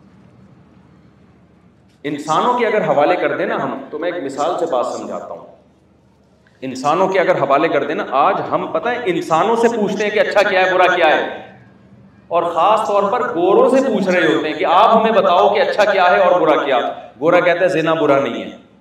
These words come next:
ہماری سوسائٹی کہہ رہی ہے کیا ہو گیا یار، گرل فرینڈ بوائے فرینڈ بھی ٹھیک ہے بھائی، وہ جب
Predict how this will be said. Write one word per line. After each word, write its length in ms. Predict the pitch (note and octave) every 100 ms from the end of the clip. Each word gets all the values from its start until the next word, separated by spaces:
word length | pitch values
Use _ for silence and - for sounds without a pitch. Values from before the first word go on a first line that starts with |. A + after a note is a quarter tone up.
| _ _ _ _ _ -
ہماری 260 | G#2+ C3 D3+
سوسائٹی 380 | D3+ C#3+ C#3 D3
کہہ 160 | C3+
رہی 80 | D3+
ہے 60 | F#3+
کیا 180 | G#3+
ہو 200 | G#3+ E3
گیا 80 | A#2+
یار، 300 | A2 E3+ F#3+
گرل 160 | C#3+ C#3+
فرینڈ 180 | E3 C3+
بوائے 160 | A#2+ A#2
فرینڈ 200 | A2 D3+
بھی 80 | F#3+
ٹھیک 260 | G3 G3
ہے 60 | G#3+
بھائی، 220 | A2+ D#3+
وہ 320 | G#3 F3 E3 - -
جب 120 | B2